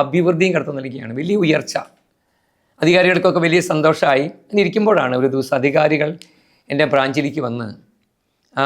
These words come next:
ബ്രാഞ്ചിൻ്റെ തന്നെ ആ ക്യാമ്പിലേക്ക് എന്നെ കൊണ്ടുപോയി ഇപ്രകാരമാണ് പറഞ്ഞത്, "നിങ്ങളുടെ ഈ ബ്രാഞ്ചിൽ, നിങ്ങളാണല്ലോ ഈ ചാർജ്, ഈ ബ്രാഞ്ചിൻ്റെ ചാർജ്,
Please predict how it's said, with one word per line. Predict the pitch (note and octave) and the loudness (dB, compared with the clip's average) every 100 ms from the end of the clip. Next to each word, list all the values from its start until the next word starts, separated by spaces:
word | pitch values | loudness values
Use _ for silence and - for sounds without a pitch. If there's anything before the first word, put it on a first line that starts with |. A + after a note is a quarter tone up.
| C#3 | 0
ബ്രാഞ്ചിൻ്റെ | C3+ C3+ C#3 C#3 C#3+ C3 | 2 0 0 -4 -4 -6
തന്നെ | B2+ C3 B2+ B2+ _ _ _ | -6 -6 -6 -10 _ _ _
ആ | B2+ | -6
ക്യാമ്പിലേക്ക് | B2 B2+ B2 B2+ C3 C3 | -2 -2 -2 -4 -6 -8
എന്നെ | B2 | -10
കൊണ്ടുപോയി | B2+ A#2+ A#2+ A#2 A#2+ - | -10 -6 -4 -4 -6 -8
ഇപ്രകാരമാണ് | E3 C#3+ D3 C3+ B2 - | -2 0 2 0 -6 -8
പറഞ്ഞത്, | A2 A#2 A#2+ | -14 -12 -8
"നിങ്ങളുടെ | D#3+ F3+ | 0 0
ഈ | E3 | 0
ബ്രാഞ്ചിൽ, | C#3 B2+ B2 B2 G2 _ _ _ _ _ _ _ _ _ _ _ _ _ _ _ | -2 -4 -6 -8 -12 _ _ _ _ _ _ _ _ _ _ _ _ _ _ _
നിങ്ങളാണല്ലോ | D3+ F#3 F#3 F3 E3+ D#3+ | 0 2 2 2 4 2
ഈ | D#3+ | 2
ചാർജ്, | D3+ C#3+ C3+ C#3+ | 0 2 0 0
ഈ | D3 D3+ - B2 | 0 -2 -4 -2
ബ്രാഞ്ചിൻ്റെ | C3 C3 C3 C3 | -2 -2 -6 -6
ചാർജ്, | C3 A#2+ G#2 | -4 -4 -6